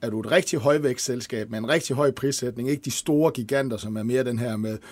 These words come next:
er, er væksten sådan, altså, den er, de er højt prissat, men i, i forhold til væksten måske ikke så højt prissat.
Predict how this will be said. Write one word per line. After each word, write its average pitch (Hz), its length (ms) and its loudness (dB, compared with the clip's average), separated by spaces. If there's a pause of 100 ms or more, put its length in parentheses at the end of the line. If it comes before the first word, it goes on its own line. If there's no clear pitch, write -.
(500)
er, 127 260 2
er 135 120 -2
væksten 113 640 0
sådan, 120 280 -2 (120)
altså, 110 200 -8 (200)
den 113 140 -4
er, 104 40 -4
de 107 120 -8
er 113 60 -2
højt 165 180 8
prissat, 139 460 2
men 117 140 -2
i, 110 60 -4
i 127 100 -4
forhold 139 280 4
til 110 180 -2
væksten 156 320 2
måske 120 240 0
ikke 131 120 2
så 120 80 -2
højt 120 180 0
prissat. 113 340 -6